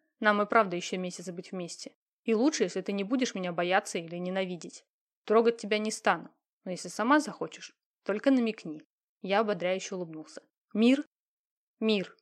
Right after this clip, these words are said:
Она одёрнула хламиду и приподнялась на локте, вглядываясь в сторону грота. Оттуда неслись сопения и похрюкивания.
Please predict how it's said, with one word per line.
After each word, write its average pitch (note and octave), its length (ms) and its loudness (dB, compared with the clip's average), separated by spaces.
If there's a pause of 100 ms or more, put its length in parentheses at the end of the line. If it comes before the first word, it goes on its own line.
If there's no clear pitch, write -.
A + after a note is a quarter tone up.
(460)
Она C4 280 6
одёрнула B3+ 440 6
хламиду B3+ 460 4
и C4 40 2
приподнялась A3 640 0
на G#3 80 0
локте, A#3 360 2
вглядываясь A3 480 0
в - 40 -12
сторону G3+ 320 -4
грота. F#3+ 400 -4 (400)
Оттуда G3 340 -6
неслись F#3+ 400 -6
сопения A#3+ 560 2
и A#3 40 -2
похрюкивания. F3 840 -8